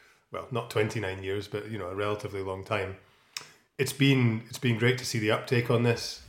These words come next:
I think we've been quite disruptive with the way this whiskey is packaged and the way that it's been brought to life.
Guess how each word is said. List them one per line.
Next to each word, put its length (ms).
I 40
think 160
we've 140
been 360
quite 220
disruptive 560
with 140
the 100
way 140
this 200
whiskey 380
is 720
packaged 500
and 140
the 60
way 100
that 160
it's 100
been 180
brought 200
to 80
life. 420